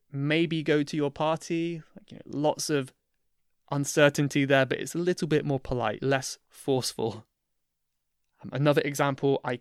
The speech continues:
could help if you want." If you say,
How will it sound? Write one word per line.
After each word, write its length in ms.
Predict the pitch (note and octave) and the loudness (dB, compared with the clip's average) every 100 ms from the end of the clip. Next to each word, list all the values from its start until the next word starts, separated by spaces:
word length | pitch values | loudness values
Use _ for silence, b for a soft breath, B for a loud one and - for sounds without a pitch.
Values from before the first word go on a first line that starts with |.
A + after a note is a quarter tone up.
| _ | _
could 500 | - - D#3+ E3+ D#3+ _ | -16 -6 0 0 0 _
help 540 | - E3 C#3+ - _ - _ | -2 2 2 2 _ -20 _
if 180 | C3 - | -14 -8
you 160 | B2+ | -8
want." 520 | A2+ A#2 G2 - - - _ _ _ _ _ _ _ _ _ _ _ _ _ _ _ | -4 -6 -6 -14 -20 -20 _ _ _ _ _ _ _ _ _ _ _ _ _ _ _
If 180 | E3+ E3+ | -2 0
you 80 | |
say, 460 | D#3 - C#3 C3+ B2+ | -2 4 4 4 0